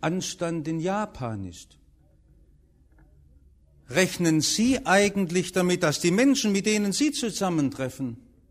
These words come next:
verschiedene Vorstellungen empfinden, wenn Sie denen von Jesus weitersagen?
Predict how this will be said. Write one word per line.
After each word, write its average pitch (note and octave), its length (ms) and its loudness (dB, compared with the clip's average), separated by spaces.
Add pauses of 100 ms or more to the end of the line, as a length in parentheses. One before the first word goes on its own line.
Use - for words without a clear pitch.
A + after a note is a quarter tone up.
(2000)
verschiedene D3 880 0
Vorstellungen F#3 840 2
empfinden, D3+ 680 0
wenn D3 180 2
Sie C3+ 260 -4
denen C3+ 400 -2
von A#2 200 -4
Jesus A3+ 520 0
weitersagen? G#2+ 840 -6